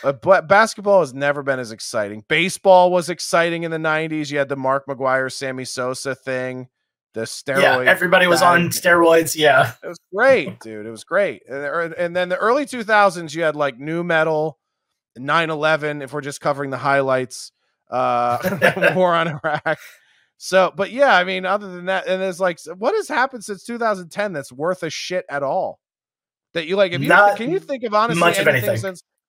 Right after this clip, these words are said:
Speaker 1: can you think of anything in the last twelve years that you were like, "Boy, I couldn't imagine my life without that"?
Speaker 2: Uh,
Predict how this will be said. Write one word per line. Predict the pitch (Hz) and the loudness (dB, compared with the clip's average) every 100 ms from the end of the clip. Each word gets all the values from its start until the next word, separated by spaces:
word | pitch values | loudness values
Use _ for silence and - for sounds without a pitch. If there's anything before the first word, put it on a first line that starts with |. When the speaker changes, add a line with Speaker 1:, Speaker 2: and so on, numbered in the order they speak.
| _ | _
Speaker 1:
can | 185 226 | -6 -6
you | 320 | -4
think | 269 | -4
of | 196 | 0
anything | 202 208 190 190 | 0 -2 -6 -6
in | |
the | 180 | -4
last | 170 156 151 - | -2 0 -2 -4
twelve | 156 139 | -4 -4
years | 131 135 127 | -4 -8 -10
that | |
you | 127 | -10
were | 131 | -8
like, | 127 113 | -8 -6
"Boy, | 180 196 | -2 -2
I | 156 | -2
couldn't | 185 175 | -6 -6
imagine | 165 160 156 | -6 -6 -4
my | 147 | -6
life | 135 143 147 | -2 -2 -4
without | 120 117 120 131 | -8 -6 -6 -6
that"? | 117 131 120 113 _ _ _ _ _ _ _ _ _ _ _ _ _ - | -6 -6 -8 -12 _ _ _ _ _ _ _ _ _ _ _ _ _ -2
Speaker 2:
Uh, | 143 135 127 | 4 4 4